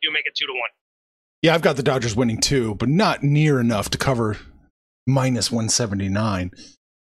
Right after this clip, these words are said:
Speaker 2: That's almost sixty-five percent. I, there's no chance. I, I can't envision a world where the Dodgers actually have a sixty-five percent chance to beat the Braves at any point during this series.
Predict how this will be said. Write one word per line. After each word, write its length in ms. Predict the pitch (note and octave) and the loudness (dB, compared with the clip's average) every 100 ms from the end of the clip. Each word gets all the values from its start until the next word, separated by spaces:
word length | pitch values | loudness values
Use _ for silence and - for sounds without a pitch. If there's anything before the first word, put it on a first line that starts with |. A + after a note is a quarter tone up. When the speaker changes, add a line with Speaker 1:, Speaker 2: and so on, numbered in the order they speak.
| _ | _
Speaker 2:
That's 240 | - - - | 0 2 2
almost 320 | G3 F#3+ - | 2 4 2
sixty-five 580 | G#3 - E3 - D3+ - | 2 2 0 2 0 0
percent. 520 | B2+ C3+ G#2+ - - _ _ _ _ | 0 0 0 -4 -8 _ _ _ _
I, 80 | D#3 | -2
there's 220 | D3+ E3 | 2 2
no 140 | F#3+ E3+ | 4 4
chance. 360 | - F#3 A#2+ - | 2 0 0 0
I, 120 | C3+ - - - - | 0 -2 -10 -12 -6
I 60 | - | -2
can't 180 | - B3 | 2 4
envision 300 | E3+ F#3+ F3+ | 4 4 4
a 40 | |
world 240 | C#3 F3 D3+ | 4 4 4
where 100 | B2+ | 0
the 100 | B2 | 2
Dodgers 340 | C#3 C#3+ C3+ | 2 2 2
actually 240 | C3 - B2 | 0 0 0
have 80 | A#2+ | 2
a 40 | |
sixty-five 440 | - C#3+ - C3+ | 0 0 0 0
percent 240 | A#2+ B2+ A#2+ | 2 0 2
chance 200 | C3 A#2+ | 0 0
to 100 | G2+ | 0
beat 160 | D3 | 0
the 80 | B2 | 0
Braves 300 | A2+ B2 G#2+ | 2 2 2
at 100 | A#2 | 2
any 160 | C#3+ D3+ | 2 2
point 260 | C3+ B2 | 2 0
during 200 | G#2+ A2+ | 0 0
this 160 | A2 - | 2 0
series. 480 | - F3 F2+ - - | 2 0 0 -2 -4